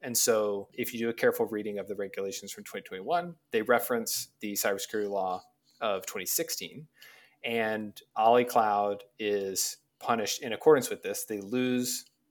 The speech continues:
part of a government contract that they have for some number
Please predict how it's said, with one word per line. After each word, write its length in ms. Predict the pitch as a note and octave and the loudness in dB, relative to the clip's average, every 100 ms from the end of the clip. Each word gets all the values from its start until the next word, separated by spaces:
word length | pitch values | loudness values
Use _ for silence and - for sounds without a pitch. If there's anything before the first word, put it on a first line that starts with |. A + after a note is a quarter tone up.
| _ | _
part 260 | - A#2+ A#2+ - | 2 4 4 2
of 140 | G#2 | -4
a 60 | G#2 | -2
government 420 | G#2+ A2 G#2+ G2+ | -2 -2 -4 -6
contract 640 | - G2+ G#2+ B2 A#2+ A#2+ - | -6 -6 -4 -2 -2 -2 -4
that 160 | G#2+ | -2
they 120 | G#2+ | -2
have 360 | G2+ A2 G#2 G#2 | -2 0 0 -2
for 380 | - A2 G#2 G2+ | -6 -4 -2 -2
some 240 | - A2 | -2 -4
number 420 | G2+ G2 G2 F#2+ | -6 -6 -6 -6